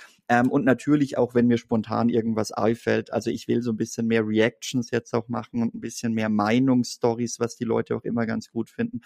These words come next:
Aber ich hab natürlich da Unterstützung. Also ich hab ein klitzekleines Team um mich rum, die mir helfen bei der Sache, weil alleine würde ich das nicht mehr schaffen.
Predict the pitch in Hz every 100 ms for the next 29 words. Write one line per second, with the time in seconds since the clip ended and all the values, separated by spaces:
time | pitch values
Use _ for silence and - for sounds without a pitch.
0 | - - - 120 113 127 117 131 117 -
1 | 117 117 117 110 107 107 104 - 104 -
2 | 104 104 101 104 101 110 110 _ - 107
3 | 104 - _ - 120 - - 107 107 101
4 | - 123 117 104 101 98 - 107 110 107
5 | 107 107 101 98 98 - 98 101 _ 101
6 | 95 - - - 113 110 110 117 120 120
7 | 117 110 - 98 104 98 - 98 _ _
8 | -